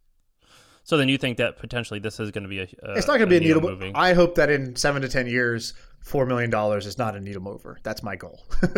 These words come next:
Speaker 2: <laughs> with all my other
Speaker 1: And do you think,
Speaker 2: businesses.
Speaker 1: well, do you think that you're just gonna raise more and more money?
Speaker 2: I don't know. I'm gonna try it. I'm gonna see. Maybe I hate this, and maybe after a year I tell everybody,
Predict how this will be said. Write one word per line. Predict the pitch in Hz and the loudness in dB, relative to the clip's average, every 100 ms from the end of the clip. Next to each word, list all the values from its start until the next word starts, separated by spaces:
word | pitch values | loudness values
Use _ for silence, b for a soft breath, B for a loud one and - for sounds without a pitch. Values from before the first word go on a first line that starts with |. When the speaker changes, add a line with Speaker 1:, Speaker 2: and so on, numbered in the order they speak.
| - | 2
Speaker 2:
<laughs> | 233 - - 208 139 | 0 -2 -8 -6 -2
with | 135 | 2
all | 147 | 4
my | 139 | 4
other | 135 131 | 4 4
Speaker 1:
And | 123 | 2
do | 127 | 0
you | |
think, | 131 123 | 0 -2
Speaker 2:
businesses. | - - - _ _ _ _ _ _ _ 135 | -6 -20 -20 _ _ _ _ _ _ _ 0
Speaker 1:
well, | 127 | 2
do | 120 | 2
you | 135 | 2
think | 131 | 0
that | 120 120 | 0 -2
you're | 117 | -2
just | 117 | -4
gonna | - 107 101 - - | -4 -2 -4 -6 -8
raise | 113 107 107 | -2 0 0
more | 110 107 | -4 -2
and | 107 | -2
more | 98 | -2
money? | 92 95 131 - _ _ _ _ _ _ _ _ - | -2 -4 -4 -8 _ _ _ _ _ _ _ _ -2
Speaker 2:
I | |
don't | 285 | 2
know. | 311 - - | 2 0 2
I'm | 170 | 4
gonna | 165 | 4
try | 160 202 | 2 0
it. | 107 | 0
I'm | 104 | -2
gonna | 120 | -6
see. | 113 143 98 | -4 -4 -4
Maybe | 117 139 | -4 -2
I | 123 | 0
hate | 139 - | -2 -4
this, | 95 - | -8 -8
and | 113 | -6
maybe | 113 120 | -4 -4
after | 110 - 113 | -4 -4 -4
a | |
year | 113 135 117 | 0 0 0
I | |
tell | 110 123 | -2 -4
everybody, | 113 107 107 107 104 | -4 -4 -6 -6 -10